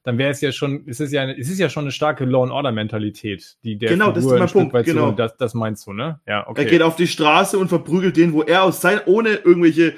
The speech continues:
Speaker 2: Judge Dredd-mäßig, ohne irgendwelche Beweise dafür, vielleicht erstmal oder irgendein Gerichtsverfahren, haut ihn auf die Fresse
Speaker 1: Mhm.
Speaker 2: und kriegt so, was er will. Was ja,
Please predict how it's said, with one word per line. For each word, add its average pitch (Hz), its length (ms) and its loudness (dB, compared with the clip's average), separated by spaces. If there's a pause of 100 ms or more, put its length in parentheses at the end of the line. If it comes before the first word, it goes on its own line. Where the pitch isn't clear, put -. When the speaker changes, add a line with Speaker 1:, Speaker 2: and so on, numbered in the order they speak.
(160)
Speaker 2:
Judge 160 240 0
Dredd-mäßig, 151 520 -2
ohne 196 200 6
irgendwelche 160 320 2
Beweise 185 500 0
dafür, 139 460 -4 (240)
vielleicht 147 340 0
erstmal 147 340 -2
oder 151 120 -2
irgendein 165 260 0
Gerichtsverfahren, 147 480 -8
haut 165 100 -2
ihn 165 60 -2
auf 139 140 -6
die 135 100 -10
Fresse 185 560 -2 (140)
Speaker 1:
Mhm. 131 300 -8
Speaker 2:
und 165 160 4
kriegt 196 260 -2
so, 175 180 2
was 160 140 2
er 160 120 0
will. 151 260 0 (380)
Was 170 240 -2
ja, 190 300 -4